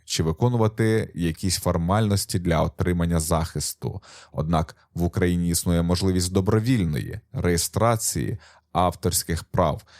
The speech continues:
що може бути корисним у разі судових спорів. Авторське право захищає форму вираження ідей, а не самі ідеї. Наприклад, ви не можете захистити авторським правом ідею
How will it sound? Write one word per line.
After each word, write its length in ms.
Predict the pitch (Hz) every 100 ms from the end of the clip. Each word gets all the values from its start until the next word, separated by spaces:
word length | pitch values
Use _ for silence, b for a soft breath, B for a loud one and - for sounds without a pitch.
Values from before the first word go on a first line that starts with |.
| B
що 240 | - - 87
може 180 | 85
бути 220 | 85 - 85
корисним 760 | - 85 90 113 - 131 127 -
у 120 | 85
разі 280 | 87 82 80
судових 640 | - 82 85 90 95 - _ -
спорів. 680 | - - - 76 67 - -
Авторське 520 | - 85 87 - -
право 460 | 90 - 131 113 80
захищає 720 | 80 80 - 110 - 156 127
форму 640 | 104 - 135 98 85 78 62
вираження 640 | 95 127 127 110 113 110 107
ідей, 580 | 110 92 131 85 - -
а 100 | 76
не 120 | 78
самі 340 | 82 - 87 85
ідеї. 540 | 85 90 87 71 - - B B
Наприклад, 520 | 98 98 - 127 123 113
ви 200 | 107 120
не 140 | 120
можете 560 | 127 143 113 90 - 85
захистити 760 | 85 82 92 - - 98 -
авторським 560 | 71 73 82 - - 82
правом 360 | - 82 78 80
ідею 480 | 80 117 117 78